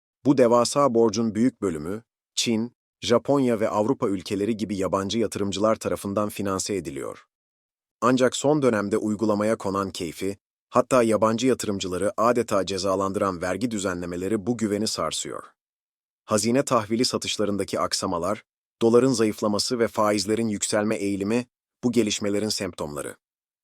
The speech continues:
Bu durum sadece Amerika Birleşik Devletleri'ni değil, dünya ekonomisini de doğrudan etkiliyor. Zira dünya genelinde yatırım fonları ve merkez bankaları büyük miktarda Amerikan varlığı tutuyor.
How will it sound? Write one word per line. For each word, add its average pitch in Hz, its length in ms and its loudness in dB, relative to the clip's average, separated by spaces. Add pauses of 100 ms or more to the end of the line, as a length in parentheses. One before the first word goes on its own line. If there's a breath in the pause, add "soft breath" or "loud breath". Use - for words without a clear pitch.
(300)
Bu 170 140 0
durum 180 200 2
sadece 147 480 0
Amerika 123 440 0
Birleşik 117 380 -2
Devletleri'ni 110 640 -2
değil, 101 300 -2 (360)
dünya 127 340 4
ekonomisini 120 580 -2
de 101 160 -2
doğrudan 107 400 2
etkiliyor. 87 560 -8 (540)
Zira 135 420 4
dünya 113 300 2
genelinde 110 480 0
yatırım 110 400 0
fonları 110 500 0
ve 110 80 2
merkez 104 460 -2
bankaları 104 520 0
büyük 120 240 -2
miktarda 107 460 0
Amerikan 101 500 -2
varlığı 95 340 -2
tutuyor. 71 480 -8